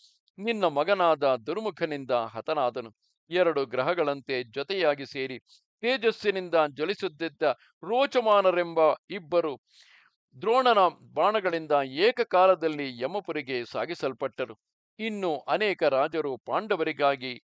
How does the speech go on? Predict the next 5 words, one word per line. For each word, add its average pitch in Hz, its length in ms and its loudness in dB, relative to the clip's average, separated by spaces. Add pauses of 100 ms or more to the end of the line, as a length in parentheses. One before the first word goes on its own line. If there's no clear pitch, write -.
ಇತರರಿಗೆ 170 600 0
ಸಾಧ್ಯವಲ್ಲದ 147 720 -2
ಪರಾಕ್ರಮ 156 640 -4
ಕಾರ್ಯಗಳನ್ನು 135 800 -2
ನಡೆಸಿ 117 400 -10